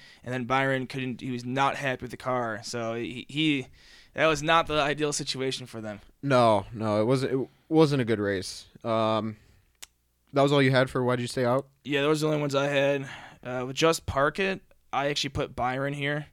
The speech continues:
Speaker 1: 'cause
Speaker 2: <laughs>
Speaker 1: I thought it was kinda funny, just them bitching at each other. So I thought, like, just putting, like, just picture being a driver, bitching at crew chief, and he's yelling at you for the drive it better, and you just go to the garage and say,
Speaker 2: Mm-hmm.
Speaker 1: "Fuck it."
Speaker 2: Yeah. Yeah, uh, so I didn't really have anybody. The only one I would have done was Kurt,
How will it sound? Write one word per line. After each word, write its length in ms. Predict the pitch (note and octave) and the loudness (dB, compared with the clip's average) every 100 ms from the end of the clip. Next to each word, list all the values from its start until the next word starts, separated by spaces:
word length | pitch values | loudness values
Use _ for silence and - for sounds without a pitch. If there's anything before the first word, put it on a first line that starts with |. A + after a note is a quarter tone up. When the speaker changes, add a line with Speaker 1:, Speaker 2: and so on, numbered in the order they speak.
| _ _ D3+ | _ _ -8
Speaker 1:
'cause 580 | C3+ B2+ F#3+ G3+ D3+ E3 | -4 -2 0 -2 -4 -8
Speaker 2:
<laughs> 80 | C#3 | -6
Speaker 1:
I 140 | D3+ C3+ | -4 -2
thought 140 | C#3 | -2
it 20 | |
was 120 | C3+ | -4
kinda 220 | C3+ C3+ C3 | -4 -4 -4
funny, 300 | C3+ C3+ C3 | -4 -2 -4
just 140 | C3 | -6
them 160 | C3 B2+ | -10 -8
bitching 320 | A#2+ B2 B2+ | -8 -8 -6
at 120 | C3 | -6
each 160 | C3+ D3 | -6 -2
other. 240 | C#3 C#3+ | -2 -2
So 180 | C3+ B2+ | -4 -4
I 60 | B2 | -6
thought, 180 | B2 A#2+ | -6 -8
like, 160 | A#2+ | -10
just 160 | A2+ - | -12 -10
putting, 260 | C3+ A2+ A2 | -8 -8 -10
like, 100 | A#2 _ | -14 _
just 220 | D3 C#3 - - - - - | -8 -8 -8 -20 -20 -14 -4
picture 240 | F3 - | -2 0
being 140 | D#3+ D3+ | 0 0
a 40 | |
driver, 580 | C3+ C#3 C3+ C#3+ D3 C#3+ - _ - | -2 -2 0 0 0 -2 -6 _ -6
bitching 260 | C3+ C#3+ C#3 | -4 -2 -6
at 60 | - | -6
crew 180 | C#3 | -6
chief, 360 | C3+ C#3 C#3 C#3 | -4 -2 -2 -2
and 60 | C#3 | -6
he's 120 | C3+ | -8
yelling 260 | C3 C#3 B2+ | -6 -6 -4
at 60 | |
you 180 | C3+ C#3 | -4 -4
for 100 | C3+ | -4
the 60 | B2+ | -8
drive 300 | B2 A#2 C3+ | -4 -4 -4
it 120 | A#2 | -4
better, 200 | C#3+ C#3 | -4 -2
and 80 | C3 | -2
you 80 | B2+ | -4
just 140 | B2 _ _ _ _ - | -8 _ _ _ _ -10
go 120 | A2+ | -10
to 40 | A#2+ | -8
the 60 | |
garage 460 | A2+ G#2 G#2+ A2+ - | -8 -4 -4 -4 -6
and 80 | C3+ | -6
say, 120 | C3+ | -4
Speaker 2:
Mm-hmm. 100 | B2+ | -4
Speaker 1:
"Fuck 160 | A2 A#2+ | -4 -6
it." 160 | C3 - | -8 -4
Speaker 2:
Yeah. 300 | A#2 G#2 G#2 - - _ _ - | 0 0 -2 -8 -20 _ _ 0
Yeah, 220 | A#2+ A2 - | 2 4 4
uh, 380 | B2 B2 A#2 B2+ | 6 6 6 2
so 300 | D3+ C#3 - - | 4 2 2 2
I 100 | G3+ | 2
didn't 120 | D4+ | 4
really 160 | G3+ C#3 | 4 6
have 220 | C3+ D#3+ | 6 6
anybody. 320 | F#3 G3+ G#3 | 4 4 4
The 80 | C3+ | 4
only 140 | D3+ | 4
one 140 | F3+ F3 | 4 4
I 60 | |
would 220 | A#2+ A#2 | 4 2
have 80 | D3 | 2
done 200 | D#3 F3 | 2 2
was 140 | D3 A#2+ | 2 -2
Kurt, 440 | - C3 D#3+ - | 0 4 4 2